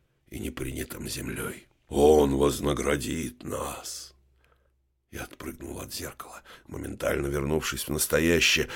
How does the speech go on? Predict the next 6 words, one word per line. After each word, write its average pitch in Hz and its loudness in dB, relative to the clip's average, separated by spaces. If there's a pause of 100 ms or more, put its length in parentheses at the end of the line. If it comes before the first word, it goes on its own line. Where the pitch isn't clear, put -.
(160)
с 80 0
бешено 82 4
бьющимся 76 0
сердцем. - -2 (960)
Позади 71 -8
стоял 73 -6